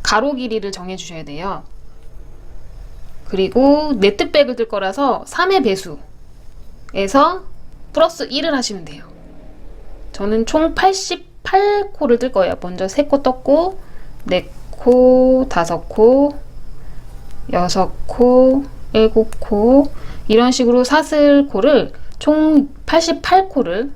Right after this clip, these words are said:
떠주세요. 이렇게 사슬뜨기를 총 팔십팔 코를 다 떠줬어요. 여기서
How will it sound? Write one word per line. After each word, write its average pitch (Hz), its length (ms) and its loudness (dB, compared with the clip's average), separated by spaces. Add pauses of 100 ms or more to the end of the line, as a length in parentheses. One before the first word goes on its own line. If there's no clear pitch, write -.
떠주세요. 233 680 -2 (1700)
이렇게 190 300 -6
사슬뜨기를 294 760 0
총 294 420 4 (240)
팔십팔 294 520 2
코를 277 200 4
다 180 140 2
떠줬어요. 208 520 -4 (2500)
여기서 247 760 4